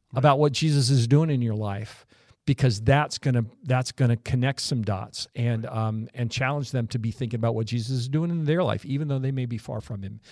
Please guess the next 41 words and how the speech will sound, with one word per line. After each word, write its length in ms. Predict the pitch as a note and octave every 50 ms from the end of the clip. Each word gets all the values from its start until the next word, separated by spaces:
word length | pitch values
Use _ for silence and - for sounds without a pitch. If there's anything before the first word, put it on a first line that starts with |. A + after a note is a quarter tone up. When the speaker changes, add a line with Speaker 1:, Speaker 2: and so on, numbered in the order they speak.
| - - - -
Speaker 1:
Right. 80 | G#2+ G#2
Speaker 2:
So 400 | - - D#3 C#3 C3 B2+ - -
I 140 | - C#3+ D#3
think 280 | D3 - E3 C#3 - - -
even 300 | D#3+ D3+ D#3 D#3+ D#3+ -
through 280 | - D#3 C#3+ C3 B2+ A#2+
a, 60 | A#2
a 440 | - - - A#2 A#2 A2+ A2 A2 A2 C3 C#3 B3+ C#4 C4
message 420 | C3 C3 B2+ B2 - B2+ G#2+ - -
on, 420 | - A#2+ A#2+ B2+ C3 A#2+ A2+ A2 - _ _ -
uh, 120 | - - - - -
uh, 140 | B2+ - -
financial 560 | - - B2+ B2+ A#2+ A#2+ B2 A2+ - - E2
health, 520 | - - A#2+ G2+ F2 E2+ - - - - _ _ _ _ _ _ _ _ _ _ _ _ -
God 220 | - C#3 C3 B2+
can 160 | - - A#2 G#2
show 280 | - - - D#3 C3+ A#2+
himself 460 | A2+ G#2+ - - A2+ G#2 G2+ - - -
in 220 | - G#2+ G#2+ G#2
very 460 | F#2+ G2+ A2 A#2 B2+ C3 C#3 C3+ B2
clear 340 | - - - B2 A2+ A2 A2
ways, 300 | A2 G#2 G2 G2+ G2+ - -
and 120 | - G#2 G#2
Speaker 1:
Right. 80 | G#2+
Speaker 2:
man, 200 | A2+ B2 B2 A2+ G#2+ -
pray 280 | - - A#2+ A2+ A#2
like 260 | A2+ A2 A2 G#2+ - -
crazy 320 | - F#2+ F#2 F2+ F#2 F#2+
for 240 | - - - G2 G2
him. 120 | A#2 A#2 - _ _ _
Speaker 1:
Yeah. 220 | - A#2+ A#2+ G2+ - - _ _ _ _ _
Well, 120 | - D#3 D#3
and 20 |
I 80 | D3 -
think, 180 | G3 F3+ - - B2
I 60 | A#2+
think 180 | - C3+ A2 -
too, 320 | - D3 C3 A#2+ A2 G#2 _ -
uh, 60 | A#2 A#2+ - C#3 C3+ C3 _ - - - _ _ _ -
coming 300 | - C3 B2+ B2 A#2+ A#2
to, 340 | - - A#2 A2+ G#2+ G#2